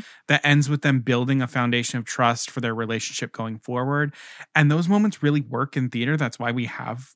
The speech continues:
so many of them. And it's a great time for us to get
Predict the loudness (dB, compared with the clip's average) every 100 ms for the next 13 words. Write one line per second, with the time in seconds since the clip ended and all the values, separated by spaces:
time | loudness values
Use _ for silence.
0 | -10 -2 -2 -2 -4 -4 -2 -2 -2 0
1 | 0 0 -4 -8 -20 -20 -10 0 2 4
2 | 2 -2 -6 _ -4 -2 -4 0 0 0
3 | -2 0 2 0 -2 -2 -4 -2 -2